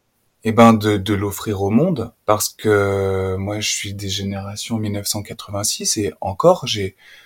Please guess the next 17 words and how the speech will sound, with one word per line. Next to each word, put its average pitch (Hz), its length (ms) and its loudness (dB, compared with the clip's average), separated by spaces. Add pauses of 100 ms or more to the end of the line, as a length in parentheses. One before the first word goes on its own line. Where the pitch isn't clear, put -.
(380)
m-, 113 160 0 (180)
malgré 101 500 -6
toute - 280 -14
l'ouverture 110 520 -2
et 123 60 2
l'amour 113 380 4
de 107 80 -2
mes 98 160 -4
parents, 147 320 4
j'ai 131 140 0
reçu 95 300 -4
quand 92 160 -4
même 160 280 4
une 147 120 6
éducation, 117 760 2
euh, 95 140 2
genrée 143 500 4